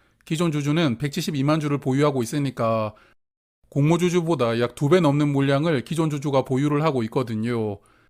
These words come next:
그래서 이 종목은 기존 주주의 스탠스가 상장일에 영향을 크게 줄 수 있다고 생각을 하거든요. 기존 주주는 어떻게 구성되어 있는지 다시 한 번 더 체크를 하겠습니다.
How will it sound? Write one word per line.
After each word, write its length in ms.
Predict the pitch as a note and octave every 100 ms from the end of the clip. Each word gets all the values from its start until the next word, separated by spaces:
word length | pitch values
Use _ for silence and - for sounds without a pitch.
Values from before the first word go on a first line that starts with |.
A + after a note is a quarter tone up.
| _ -
그래서 320 | C3+ D3 D3
이 80 | D#3
종목은 540 | F3+ E3 D#3+ F3+ A#2+
기존 260 | D#3+ E3 D#3
주주의 280 | D3 D3
스탠스가 680 | D3 - E3+ - C#3+ A#2 A#2
상장일에 560 | A2 D3+ D3 D#3+ D#3 C#3+
영향을 560 | A#2 A#2+ B2+ B2+ B2+ - _
크게 320 | - F#3 F3+
줄 140 | E3+ E3+
수 120 | -
있다고 280 | B2+ D3+ C#3
생각을 360 | D#3+ D#3 C#3+ D3+
하거든요. 680 | D3+ C3 A2 B2 A#2+ A2 - _ _ _ _
기존 280 | - E3+ F#3+
주주는 460 | F3+ F3 D3 B2 A#2
어떻게 340 | A#2 D#3 F3
구성되어 500 | D3 C#3 D#3+ D#3 D3
있는지 520 | B2 C3+ B2+ A#2 G#2+ - _ _ -
다시 240 | D3+ D#3
한 160 | D#3+ D#3
번 160 | E3+
더 220 | C3 A#2+
체크를 420 | A#2+ E3+ E3+ D3 C#3+
하겠습니다. 960 | D3+ - B2+ A2 A2 G#2+ A2+ A2 A2